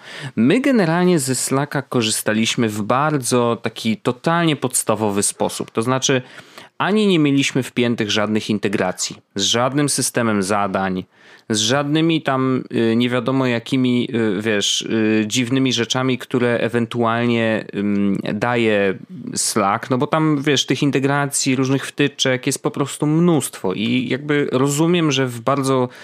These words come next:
specyficznych konfiguracjach przeniesienie się na coś, co tych in-, integracji nie ma, no po prostu jest niemożliwe, więc jakby, no,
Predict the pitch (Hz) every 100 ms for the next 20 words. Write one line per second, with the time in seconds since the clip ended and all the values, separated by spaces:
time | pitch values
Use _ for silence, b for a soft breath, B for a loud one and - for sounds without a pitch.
0 | B - - 127 131 - 151 135 - 131
1 | 120 123 113 107 101 151 156 - 143 131
2 | 127 143 131 123 123 113 - 123 - 120
3 | - 123 123 110 _ - 117 117 110 110
4 | - 113 110 98 101 139 160 170 180 180
5 | 185 165 170 160 151 135 117 90 92 110
6 | - - B B B B 120 143 147 139
7 | 151